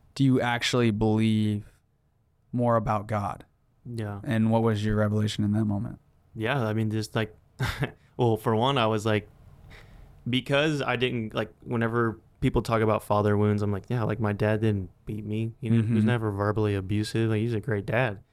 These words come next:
Speaker 2: Um, but we're all not perfect. And so I had to, like, really think, like, "Okay, like, yeah, my dad provided for me. He never beat me.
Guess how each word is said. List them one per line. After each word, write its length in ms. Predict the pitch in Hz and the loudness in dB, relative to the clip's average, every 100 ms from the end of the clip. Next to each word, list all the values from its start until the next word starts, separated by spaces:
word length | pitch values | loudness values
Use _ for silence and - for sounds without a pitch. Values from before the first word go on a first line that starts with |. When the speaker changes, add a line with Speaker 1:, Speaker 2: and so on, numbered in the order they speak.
| _ _ _ _ | _ _ _ _
Speaker 2:
Um, 400 | - 107 101 98 - | -2 0 0 -4 -4
but 340 | 147 139 117 - _ _ _ _ - | 0 0 0 -6 _ _ _ _ -16
we're 240 | 123 117 | -6 -4
all 680 | 120 120 120 113 110 113 - - | -2 0 0 0 -2 -4 -10 -8
not 360 | 113 117 110 | -2 -2 -2
perfect. 540 | - 123 131 110 107 - | 0 0 0 -4 -6 -4
And 260 | 117 113 | 0 0
so 460 | - 117 117 113 110 - _ _ - | 0 2 2 2 -2 -14 _ _ -6
I 120 | 117 | -2
had 140 | 120 120 | 0 2
to, 60 | |
like, 140 | 117 113 | 2 2
really 220 | 117 110 | 2 2
think, 320 | - 117 113 | 0 -2 0
like, 220 | 110 104 | -2 -2
"Okay, 480 | - 107 107 101 101 | -2 -2 0 0 0
like, 160 | 98 113 | -2 0
yeah, 200 | 113 104 | 0 2
my 140 | 107 | 2
dad 340 | 104 107 107 - _ _ _ - | 2 2 0 -2 _ _ _ -6
provided 400 | 113 107 107 107 | -2 2 2 0
for 160 | - 107 | -2 -2
me. 500 | 107 107 104 98 - | 0 0 -2 -6 -8
He 120 | - 110 | 0 2
never 240 | 107 104 | 2 2
beat 240 | 101 156 123 | 0 -2 2
me. 320 | 110 107 | 2 2